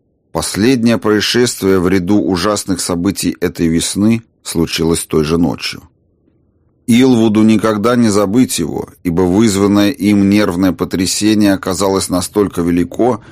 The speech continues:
что он вынужден был прервать учебу до начала следующего семестра.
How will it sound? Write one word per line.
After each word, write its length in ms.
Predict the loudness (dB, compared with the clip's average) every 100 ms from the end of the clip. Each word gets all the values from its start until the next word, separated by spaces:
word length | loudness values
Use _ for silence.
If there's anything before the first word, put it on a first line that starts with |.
| -20 -20 -12
что 260 | -4 0
он 140 | 2 4
вынужден 640 | 4 4 2 2 2 2
был 260 | 4 2 2
прервать 540 | 0 0 0 -2 -4
учебу 440 | -8 -2 0 0 0
до 200 | 0 0
начала 480 | 0 0 -2 -2
следующего 640 | -4 -2 -2 -2 -6 -6 -6
семестра. 640 | -6 -6 -6 -8 -14 -20